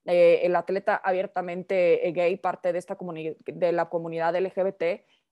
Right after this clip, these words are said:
también es un mensaje tan importante para cualquier niño, niña, eh, cualquier persona también, eh, que, que esté volteando a, a la tele para ver, eh, un ejemplo, eh, de este tipo de, de valentía.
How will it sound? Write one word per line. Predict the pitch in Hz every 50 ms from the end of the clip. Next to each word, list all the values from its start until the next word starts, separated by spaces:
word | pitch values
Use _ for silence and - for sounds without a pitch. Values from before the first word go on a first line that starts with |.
| _ -
también | - 190 175 180 180 185
es | 190 185 - 196
un | 190 185 190 196 202
mensaje | 202 185 180 - 185 - 208 208
tan | 202 190 190
importante | 180 175 165 - 170 160 - - 165 165 - 196
para | 196 - 190 175 180 175
cualquier | - 160 165 160 - 175 180 180
niño, | 185 180 180 190 190 185 175 175
niña, | 175 175 180 185 180 180 175 170 175 - _ _ _ _
eh, | - 180 180 180
cualquier | 180 - 180 180 - 202 208 202
persona | - 196 190 - 190 180 175 180 170 160
también, | - 165 165 165 170 175 180
eh, | 190 180
que, | _ - 175 160 156 147
que | - 175
esté | 170 - -
volteando | 180 180 180 175 170 180 175 175 180 180 180 175 170 160 156 -
a, | 104 127 151
a | - - 160
la | 170 165 170
tele | - 175 180 180 185
para | - 175 160 156
ver, | 156 165 170 175 - _ _ _ _ _ _ -
eh, | 180 180 - -
un | 196 202 202
ejemplo, | 190 180 - 190 180 180 180 - 185 185 190 196 190 - -
eh, | 170 175 170 170 170 165 160 147 - -
de | - 170 185 175
este | 180 - - 196
tipo | - 202 185 - 196 196
de, | 180 175 160 -
de | 143 147 165
valentía. | 165 165 170 156 160 165 - 185 196 214 240 254 -